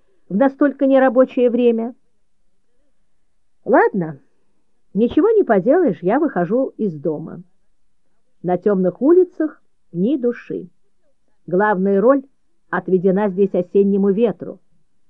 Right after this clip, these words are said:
Сколько ни верти головой, со всех сторон окружает тебя печальная лунная ночь. Время странным образом застывает в прозрачном воздухе.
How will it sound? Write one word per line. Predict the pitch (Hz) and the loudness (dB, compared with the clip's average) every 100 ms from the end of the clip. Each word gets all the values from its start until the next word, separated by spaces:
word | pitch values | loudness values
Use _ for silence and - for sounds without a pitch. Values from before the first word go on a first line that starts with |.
| _ _ _ | _ _ _
Сколько | - 262 285 277 240 | -4 0 2 2 0
ни | 233 | 2
верти | 233 226 311 | 0 0 -2
головой, | 247 202 180 151 139 - _ _ _ _ _ _ | 0 0 0 -4 -8 -12 _ _ _ _ _ _
со | 226 202 | -4 -2
всех | 277 269 | -2 -4
сторон | - 277 285 240 | -2 0 2 2
окружает | 190 214 214 262 311 226 - | 0 -2 -2 0 0 -2 -4
тебя | 175 160 - _ _ _ - | -4 -6 -10 _ _ _ -6
печальная | 208 - 302 320 269 262 | -6 -2 0 0 0 0
лунная | 214 196 214 196 190 170 | 2 0 0 -2 -2 -4
ночь. | - - _ _ _ _ _ _ _ _ _ _ _ _ _ _ | -6 -12 _ _ _ _ _ _ _ _ _ _ _ _ _ _
Время | 160 214 269 254 | -4 0 2 0
странным | 240 - 262 262 247 | -2 -2 -2 0 -2
образом | 247 254 247 226 233 | -2 0 -2 -2 -2
застывает | 226 - 254 240 302 262 - _ _ | -4 -2 0 0 2 0 -2 _ _
в | - | -2
прозрачном | 208 196 208 196 - 208 | -2 0 -2 -4 -6 -2
воздухе. | 202 185 143 147 - | 0 -2 -4 -12 -12